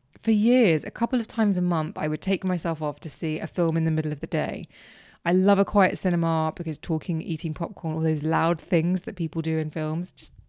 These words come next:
I don't really like having it around me when I'm trying to enjoy a film. I don't want to, I go by myself 'cause I don't wanna worry about whether the person I'm with or the people I'm with are enjoying it or have to chat to anyone.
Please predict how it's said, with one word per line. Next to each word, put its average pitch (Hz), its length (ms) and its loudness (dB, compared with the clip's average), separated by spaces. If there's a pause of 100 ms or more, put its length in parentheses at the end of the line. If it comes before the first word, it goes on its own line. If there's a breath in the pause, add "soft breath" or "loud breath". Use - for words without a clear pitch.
I 147 120 -8
don't - 180 -8
really 165 160 -2
like 185 180 -4
having 220 220 -2
it 220 80 -4
around 247 260 -2
me 147 180 -4 (180)
when 180 160 0
I'm 170 160 -2
trying 170 340 -4
to 175 120 -4
enjoy 165 260 -2
a 165 40 -2
film. 165 280 0 (500 loud breath)
I 185 80 2
don't 185 160 4
want 180 200 -2
to, 180 180 0
I 214 140 0
go 170 220 4
by 180 140 4
myself 175 540 2
'cause 165 120 -4
I 156 100 -2
don't 165 180 -4
wanna 160 340 -4 (180)
worry 170 300 4
about 165 180 0
whether 160 180 -2 (260)
the - 60 -12
person 165 300 0
I'm 156 180 -2
with 190 200 2
or 165 80 0
the 156 80 -6
people 165 260 -2
I'm 151 120 -2
with 180 140 4
are 165 100 2
enjoying 165 400 2
it 165 120 -2
or 147 280 -4
have 156 180 -10
to - 80 -20
chat 196 280 -4
to 190 100 2
anyone. 180 340 2